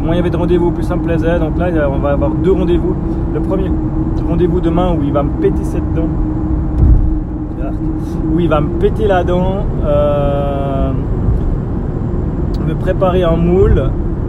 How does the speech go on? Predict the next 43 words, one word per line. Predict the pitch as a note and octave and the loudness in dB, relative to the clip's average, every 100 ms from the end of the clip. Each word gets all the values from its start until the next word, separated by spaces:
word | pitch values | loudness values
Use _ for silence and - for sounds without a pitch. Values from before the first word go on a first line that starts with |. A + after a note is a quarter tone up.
| - | -2
euh, | F3+ D#3+ | -2 -2
pour | E3 | -2
la | D#3+ | -2
couronne, | D#3+ E3+ F3 F#3 G#3+ A3 - - - - - | -2 -2 2 2 2 0 -2 -4 -4 -4 -4
euh, | D3 D3 C#3+ C#3 C#3 C#3 - D3 | -2 0 0 0 0 -2 -2 0
me, | D#3 D#3 | 0 0
me, | D#3 D#3 | 0 0
me | D3+ D3+ | 0 0
faire | F3+ E3+ | 0 0
un | E3+ | 0
setup, | E3+ E3+ F3+ - D3+ | -2 0 0 0 0
bah, | C#3+ C#3+ | 0 0
du, | C#3+ C#3+ C3+ - - - - - - - - - - - | 0 2 2 4 2 0 -2 -2 -2 -4 -4 -4 -2 -2
du | - | 0
plateau | - D#3 D3+ D#3+ E3 E3 | 0 2 2 2 2 2
pour | - - | 0 -2
qu'il | - | -2
puisse | D3 - | 0 0
mettre | D3 C#3 | 0 0
tout | |
ça | - D3+ | 0 0
bien. | - D#3 F#3+ - - - - - - | 0 2 2 0 0 -2 -2 -2 -2
Et | D3 | -2
puis, | D3+ - - F3 F3 | 0 4 4 4 2
euh, | D#3 D3 | 2 2
la | D3 D3 | 0 -2
semaine | - D#3+ E3+ | -2 -2 -2
d'après, | D#3+ D#3 - F3+ F#3+ | -2 -2 -2 0 0
je | C#3+ | 0
dois | C#3 | 0
aller | C#3 D3 | 0 0
pour, | - C#3 C3+ | -2 -2 -2
euh, | |
fixer | B2 - - - | -4 -2 -2 0
la | F3 | 0
couronne | D#3 E3 C#3 C#3+ D#3 C#3 | 0 -2 0 0 0 0
sur | - D3 | -2 0
la | D3+ | 0
dent. | - - - - - - - - - - - - - - - - - - - - - - - - - - - - - - - - - - | 0 -2 -2 -2 -2 0 2 2 0 -2 -2 -4 -2 -2 -2 -2 -2 0 -2 -2 -2 -2 -2 -2 -2 -2 -2 -2 0 0 0 0 -2 0
Le | E3 | 2
dentiste | F#3+ - - A3 | 2 0 0 0
et | |
moi, | G3+ F#3 G3 | 2 4 4